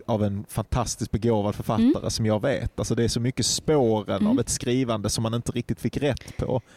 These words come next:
Speaker 1: Den blottlägger något om skrivandets process, liksom. Om dess trasighet.
Speaker 2: Men det här är ju så spännande, Johan. Och nu vet jag att du är väldigt deep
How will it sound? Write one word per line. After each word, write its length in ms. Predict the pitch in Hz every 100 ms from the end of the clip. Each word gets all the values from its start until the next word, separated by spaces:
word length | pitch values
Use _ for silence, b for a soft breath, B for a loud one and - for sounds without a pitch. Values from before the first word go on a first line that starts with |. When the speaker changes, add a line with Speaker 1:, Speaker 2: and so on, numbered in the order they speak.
| B
Speaker 1:
Den 120 | 117
blottlägger 560 | 110 131 139 139 107 117
något 160 | 139
om 60 | 113
skrivandets 600 | - - 127 120 101 -
process, 640 | - - - 131 - - -
liksom. 400 | - - - - B B B B _
Om 140 | -
dess 180 | 113 110
trasighet. 600 | - 120 127 - 113 101
Speaker 2:
Men 140 | 233 233
det 60 |
här 260 | 220 269 226
är 80 | 208
ju 100 | 208
så 140 | 214
spännande, 400 | 196 - 196 190
Johan. 300 | 202 196 190
Och 140 | - 220
nu 160 | 233
vet 220 | 233 220 -
jag 80 | 202
att 40 |
du 240 | 220 214
är 40 | 190
väldigt 460 | 202 208 - 196
deep 280 | - 247 -